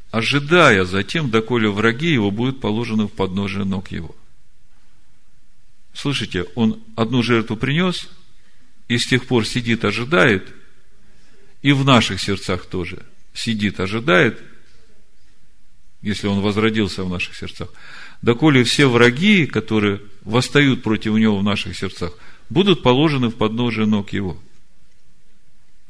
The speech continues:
Ибо он одним приношением навсегда сделал совершенными освящаемых.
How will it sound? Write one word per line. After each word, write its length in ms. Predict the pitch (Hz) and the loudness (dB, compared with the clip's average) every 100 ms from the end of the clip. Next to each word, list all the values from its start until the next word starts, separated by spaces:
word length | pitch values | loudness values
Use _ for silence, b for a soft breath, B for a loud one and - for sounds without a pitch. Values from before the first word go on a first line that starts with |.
| - b b b b b b b b | -12 b b b b b b b b
Ибо 220 | 127 139 | 4 6
он 520 | 160 165 202 175 117 - | 6 8 8 8 4 4
одним 320 | 143 151 139 | 4 4 0
приношением 680 | 139 139 139 160 147 127 123 | 2 2 4 4 4 4 2
навсегда 480 | 127 131 123 127 | 0 -2 2 2
сделал 460 | 113 101 160 170 117 | 2 4 4 6 4
совершенными 880 | - 113 107 104 - 175 139 107 107 | 2 2 2 2 2 2 4 4 4
освящаемых. 840 | 110 120 117 - - - - - | 2 -2 -4 -4 -8 -10 -12 -14